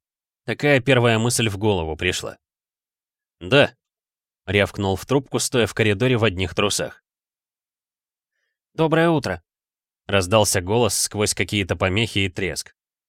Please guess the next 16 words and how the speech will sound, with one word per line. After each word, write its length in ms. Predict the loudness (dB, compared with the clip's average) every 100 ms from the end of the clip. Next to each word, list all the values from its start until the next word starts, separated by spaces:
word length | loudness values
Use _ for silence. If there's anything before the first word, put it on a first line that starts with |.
| _ _ _ _ _ _ _ _ _ _ _
"Очень 380 | -2 0 2 2
раннее 520 | 4 4 2 2 2
и 160 | 2 0
недоброе", — 640 | 0 2 0 0 -8 -12 _ _ _ _ _
хмыкнул 540 | -8 -8 -4 0 0
я, 240 | 0 2 2
а 40 |
потом 320 | 0 0 0
добавил. 500 | 0 2 0 -2 -12 _ _ _ _ _ _ _ _
"Утро 300 | -4 2 2
добрым 360 | 4 2 2 2
не 80 |
бывает. 560 | 2 2 2 0 -4 -14 _ -2
Ладно, 300 | 2 4 2
что 200 | 0 0
хотели?" 460 | 0 2 2 0